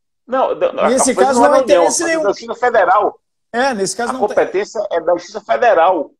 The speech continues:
Speaker 1: A União nem parte é desse caso. A
Speaker 2: Pois é.
Speaker 1: ação é M P F contra a iurd. Uma ação coletiva,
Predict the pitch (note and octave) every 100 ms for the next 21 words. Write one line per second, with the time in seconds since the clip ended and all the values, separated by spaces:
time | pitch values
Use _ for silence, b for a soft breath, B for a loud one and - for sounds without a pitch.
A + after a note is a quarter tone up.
0 | _ _ - D#3+ A3 G#3+ F#3 A#3+ A#3 C4
1 | - A3 - G3 - - C3 D3+ C#3 A2+
2 | _ _ _ _ _ _ E3 D#3+ G#3+ G3+
3 | A3 A#3 A#3 F#3 G3 B3+ A#3+ - A3 A#3
4 | G3+ G#3+ F3+ B2 _ _ _ _ _ _
5 | _ _ _ _ _ _ _ _ _ _
6 | _ _ _ _ _ _ _ _ _ _
7 | _ _ _ _ - E3+ A#3+ A#3+ B3 G#3+
8 | - B3 F#3+ -